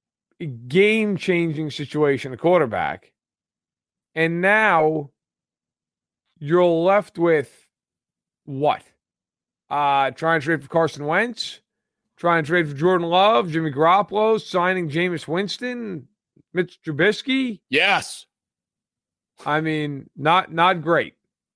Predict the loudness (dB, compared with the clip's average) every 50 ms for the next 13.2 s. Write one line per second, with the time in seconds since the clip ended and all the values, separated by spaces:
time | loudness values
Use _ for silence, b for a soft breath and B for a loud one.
0 | _ _ _ _ _ _ _ _ _ -8 -2 0 2 2 2 2 0 0 0 -2
1 | -8 _ -6 0 2 2 2 2 0 0 2 4 4 6 4 4 4 4 4 4
2 | 4 2 2 0 0 2 2 2 0 -2 -8 -14 -18 -20 -20 -20 -20 -20 -18 -14
3 | -14 -14 -16 -16 -20 -20 -20 _ _ _ B B B B B B B B B B
4 | B B B _ _ _ _ _ _ -6 -2 -2 -2 0 -2 -4 -4 -4 -8 _
5 | -4 -4 -4 -4 -4 -4 -4 -2 -2 -2 -2 -2 0 -2 -2 -2 -2 0 0 2
6 | 4 4 4 2 2 -2 -6 -14 -12 -6 -4 -2 0 2 2 2 0 -2 -6 _
7 | -12 -10 -8 -8 -8 -8 -10 -10 -10 -12 -14 -16 -14 -10 -10 -6 0 0 2 2
8 | 2 0 0 0 -2 0 2 2 2 2 0 -4 _ _ _ _ _ _ _ _
9 | -8 -4 -2 -2 0 0 0 0 0 0 0 0 0 0 2 2 2 2 2 0
10 | -2 -6 -10 -10 -8 -6 -6 -4 -4 -4 -6 -4 -2 -2 -2 -4 -6 -4 0 2
11 | 2 2 2 -2 -2 0 2 4 4 2 0 -2 -4 -4 -4 -4 -4 -8 -10 -14
12 | -18 _ _ _ _ -12 -10 -8 -6 -6 -6 -8 -10 -12 _ -12 -8 -4 -4 -4
13 | 0 0 0 0